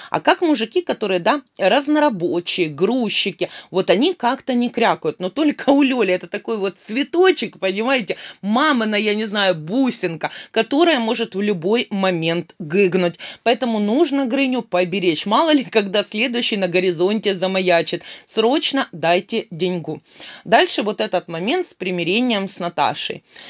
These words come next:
Вы знаете, это тоже для меня нонсенс. Вначале я залила говнищем эту самую Наташу, причём так конкретно.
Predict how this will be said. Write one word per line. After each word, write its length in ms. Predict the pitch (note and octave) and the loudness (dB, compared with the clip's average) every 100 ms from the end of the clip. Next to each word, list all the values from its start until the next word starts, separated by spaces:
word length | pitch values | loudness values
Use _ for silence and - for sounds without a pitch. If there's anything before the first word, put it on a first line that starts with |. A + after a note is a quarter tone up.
| - | -2
Вы 120 | G3+ | 0
знаете, 320 | A#3+ E4+ - | 2 2 2
это 360 | - A#3+ D4+ C4 | 0 0 0 -2
тоже 320 | A#3 G#3 F3 | -2 -2 -2
для 160 | D#3 | -2
меня 400 | F3 F3+ G3+ G#3+ - | 0 0 -2 -4 -4
нонсенс. 580 | F#3+ F3+ D#3 - C3+ - | -2 -2 -2 -8 -10 -6
Вначале 460 | F3+ - D4 C#4 | -4 2 4 4
я 80 | F#3+ | 0
залила 440 | F3 G#3 G#3+ A3+ | 0 0 2 2
говнищем 720 | G3 D#3+ G#3 A#3+ G3+ - F3+ F3+ | 2 0 0 0 -2 -2 -2 -2
эту 200 | F#3+ E3+ | -4 -4
самую 440 | - F#3 D#3+ D#3+ | -2 -2 0 -4
Наташу, 480 | D#3+ D#3+ - D4+ - | -6 -2 0 0 -2
причём 360 | - F3 G#3 F#3+ | -8 -8 -6 -2
так 200 | F3 - | -4 -4
конкретно. 680 | - F3 E3+ F#3+ E4+ - | -6 -6 -4 0 0 0